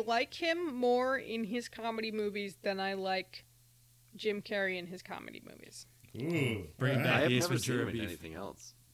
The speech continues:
Speaker 4: Is he in anything else?
Speaker 3: Any final thoughts?
Speaker 1: Um,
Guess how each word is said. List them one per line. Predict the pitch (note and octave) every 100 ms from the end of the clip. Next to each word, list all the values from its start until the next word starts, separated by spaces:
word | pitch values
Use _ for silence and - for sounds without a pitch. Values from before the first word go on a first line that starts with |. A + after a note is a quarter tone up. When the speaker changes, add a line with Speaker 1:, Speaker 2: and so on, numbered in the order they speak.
| -
Speaker 4:
Is | -
he | G2 F2
in | G2
anything | C3+ B3+ D#4
else? | D#4+ D4+
Speaker 3:
Any | D3
final | D#3 D#3
thoughts? | D3+ E3+ F3 - - - - - - - - -
Speaker 1:
Um, | B3+ C4+ C4